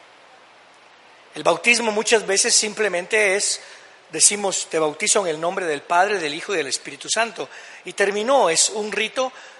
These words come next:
en nuestra mente que se hace en el pasado y, y ya sucedió. Yo fui bautizado en tal y tal día, pero, per-, perdón,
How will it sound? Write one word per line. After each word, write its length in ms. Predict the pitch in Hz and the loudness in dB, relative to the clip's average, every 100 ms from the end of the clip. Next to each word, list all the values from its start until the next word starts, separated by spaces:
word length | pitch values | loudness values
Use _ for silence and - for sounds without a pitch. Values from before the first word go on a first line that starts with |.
| - _ | -20 _
en 160 | 185 151 | -12 -6
nuestra 300 | 156 - 165 | -4 -2 -2
mente 320 | 185 208 - | -4 -4 -6
que 100 | 190 | -2
se 180 | - 160 | 0 0
hace 220 | 170 175 | 0 -2
en 80 | 156 | -4
el 140 | 139 | -8
pasado 600 | 165 156 247 214 139 131 | -6 2 4 4 2 -4
y, 80 | 127 - - | -10 -14 -12
y 60 | 170 | -6
ya 120 | 170 | -2
sucedió. 600 | 180 160 160 220 226 185 - - | -2 -2 -2 2 2 0 -6 -6
Yo 100 | 175 | -4
fui 140 | 175 190 | -2 0
bautizado 560 | 165 160 160 175 156 | 0 0 -2 2 2
en 80 | 147 | 0
tal 180 | 160 147 | -2 -2
y 60 | |
tal 240 | 139 135 151 | -2 -8 -6
día, 360 | 240 240 208 - - - - - _ _ _ | -2 2 2 0 -14 -20 -20 -20 _ _ _
pero, 260 | 151 131 127 - | -10 -10 -10 -12
per-, 240 | 147 143 139 | -12 -12 -6
perdón, 480 | 160 160 208 147 | -6 0 0 -2